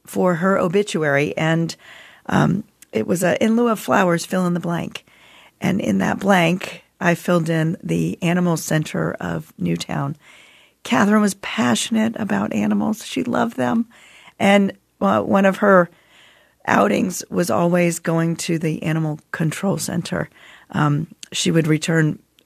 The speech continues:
the, the bottles that we had, recycling, and she would spend that money on milk bones so that she could go into the animal control center. So it seemed apropos that in honoring her life, in lieu of flowers,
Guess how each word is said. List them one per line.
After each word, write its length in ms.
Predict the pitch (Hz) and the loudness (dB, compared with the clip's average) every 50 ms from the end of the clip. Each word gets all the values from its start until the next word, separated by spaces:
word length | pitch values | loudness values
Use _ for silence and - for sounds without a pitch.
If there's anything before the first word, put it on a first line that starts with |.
| _ | _
the, 400 | - 151 160 151 147 139 - - - | -6 -2 -2 0 0 -2 -2 -6 -8
the 120 | - - 139 | -8 -8 -6
bottles 480 | - 151 151 151 143 143 147 151 - | -6 -6 -4 -2 -2 -2 -2 -2 -4
that 120 | - - - | -6 -6 -6
we 120 | 165 156 | -6 -4
had, 260 | 160 170 160 147 143 | -4 -4 -4 -4 -4
recycling, 720 | 147 151 151 - - 147 147 - - 151 143 139 - 147 - _ - - - - - - - _ - | -4 -4 -4 -4 -4 -4 -4 -4 -4 -4 -4 -4 -6 -6 -8 _ -20 -20 -20 -20 -20 -20 -20 _ -6
and 140 | - 160 156 | -4 -2 0
she 120 | - - | 0 2
would 180 | 180 175 165 - | 2 2 0 0
spend 320 | - - - 185 180 180 | -4 -2 0 2 2 2
that 120 | 175 - - | 2 0 2
money 240 | 170 160 165 170 | 2 2 2 2
on 160 | 160 156 156 156 | 2 2 2 0
milk 240 | 156 147 147 - | 0 -2 -2 -2
bones 380 | - - - 143 147 151 - - - | -4 -2 -2 -2 -4 -6 -8 -10 -10
so 160 | - - 185 | -6 -6 -6
that 160 | 160 - - | -4 -6 -8
she 160 | - - 175 | -8 -8 -8
could 180 | - - 151 - | -4 -6 -6 -4
go 360 | - 156 156 151 147 143 143 _ - - - - - - _ _ | -2 -2 0 0 0 -2 -4 _ -20 -20 -20 -20 -20 -20 _ _
into 240 | - - 175 - 175 | -4 -2 -2 0 0
the 160 | 185 165 160 | 0 0 2
animal 220 | 156 151 156 156 | 2 0 0 0
control 360 | 151 175 160 151 - 180 143 143 | -2 -2 -4 -4 -4 -2 -4 -4
center. 340 | - - 113 - - 87 | -4 -4 -6 -6 -6 -6
So 160 | - - 98 95 | -6 -4 -2 -2
it 120 | 98 - | -2 -2
seemed 340 | - - - 185 175 170 - _ - - - - - - - - - | -2 -2 0 0 0 -2 -4 _ -20 -20 -20 -20 -20 -20 -20 -14 -4
apropos 680 | - - 196 - 214 190 175 - 165 170 165 165 165 | 0 0 0 2 2 0 0 2 0 2 4 4 4
that 260 | 170 220 226 226 - - - | 4 2 0 -2 -2 -4 -6
in 160 | - 165 190 | -4 -2 0
honoring 360 | 175 170 165 175 170 165 160 | 2 2 2 2 2 2 0
her 160 | 160 170 165 | 0 -2 -2
life, 480 | 156 151 147 151 - 196 202 - - - - | 0 0 -2 -2 -2 -4 -4 -6 -10 -12 -6
in 160 | 190 170 170 | -4 -2 0
lieu 120 | 170 165 | 0 0
of 100 | 165 160 | 0 -2
flowers, 540 | - - 165 156 160 156 156 160 160 - - | -2 -4 -2 -2 0 0 -2 -2 -4 -6 -12